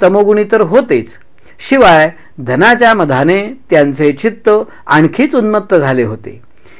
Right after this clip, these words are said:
हिंसेची त्यांना स्वाभाविक आवड होती. यावेळी तर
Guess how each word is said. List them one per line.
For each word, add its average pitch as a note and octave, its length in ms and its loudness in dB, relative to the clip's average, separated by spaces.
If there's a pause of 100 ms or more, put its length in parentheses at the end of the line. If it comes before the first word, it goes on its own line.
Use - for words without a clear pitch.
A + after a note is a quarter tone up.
(180)
हिंसेची B3+ 540 2
त्यांना A3+ 400 0
स्वाभाविक F#3+ 640 2
आवड F3+ 260 4
होती. G#2 360 -4 (540)
यावेळी G#3+ 580 6
तर G#3+ 140 2